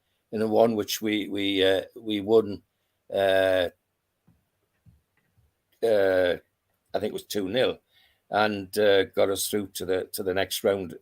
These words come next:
of the cup. Um, but, you know, it, it, this cup run's becoming something of a mammoth with all the, the replays. And we've now come to, uh, the semi-final.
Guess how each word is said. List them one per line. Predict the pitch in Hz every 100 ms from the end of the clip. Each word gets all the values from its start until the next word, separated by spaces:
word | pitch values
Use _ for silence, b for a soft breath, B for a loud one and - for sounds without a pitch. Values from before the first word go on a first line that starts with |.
| -
of | 95
the | 92
cup. | - 98 - _ _ _ _ -
Um, | 98 101 98 90 _ _ _ _ -
but, | 160 156 _ -
you | 147
know, | 117
it, | 117 - - - _ -
it, | 196 _
this | 170 156
cup | - 185 143
run's | 151 123
becoming | 104 123 - 131
something | - - 160 139 135
of | 123
a | 123
mammoth | 143 147 107 -
with | 110 120
all | 123 113
the, | 107 - _ _
the | 113
replays. | 120 135 - 95 82 78 - _ _ _ _ -
And | 135
we've | 139
now | 156 170
come | 147 123 117 110
to, | - 117 110 107 _ -
uh, | 107 101 -
the | 113
semi-final. | - 117 113 - 127 110